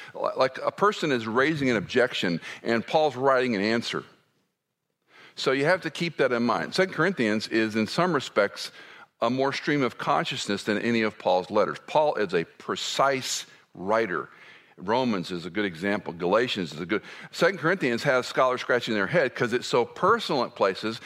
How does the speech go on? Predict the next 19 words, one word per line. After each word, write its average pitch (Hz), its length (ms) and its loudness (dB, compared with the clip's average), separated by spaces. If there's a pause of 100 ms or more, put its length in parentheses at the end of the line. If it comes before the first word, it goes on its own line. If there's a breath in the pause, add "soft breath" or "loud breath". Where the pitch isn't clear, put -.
(160 loud breath)
and 147 100 2
he 170 40 0
kinda 202 280 0
takes 196 260 0
some 160 180 0
sidebars, 131 960 0 (260 loud breath)
which 127 160 -2
I 180 160 4
love 147 380 2
because 117 340 -4
we 110 120 -4
do 127 200 -2
get 131 280 -8
to 117 100 -10
see 113 200 -8
some 107 260 -4
of 92 40 -4
the 90 120 -4
insight 101 580 -2